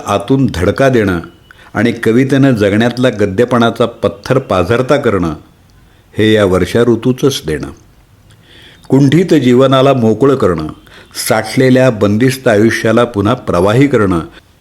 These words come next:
आता पुढं वाटाच नाहीत ह्या कठोर वास्तवाला नव्या प्रकाशवाटांनी निमंत्रण देणारा हा धुआधार वर्षाव. प्रत्येकाचं जीणं अंकुरणार आहे ही जाणीव म्हणजेच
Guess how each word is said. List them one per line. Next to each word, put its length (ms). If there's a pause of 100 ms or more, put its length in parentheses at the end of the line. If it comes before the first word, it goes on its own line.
(120)
आता 300
पुढं 320
वाटाच 540
नाहीत 400
ह्या 120
कठोर 480
वास्तवाला 920 (560)
नव्या 440
प्रकाशवाटांनी 920
निमंत्रण 680
देणारा 420
हा 160
धुआधार 600
वर्षाव. 480 (580)
प्रत्येकाचं 640
जीणं 440
अंकुरणार 500
आहे 280
ही 200
जाणीव 640 (400)
म्हणजेच 640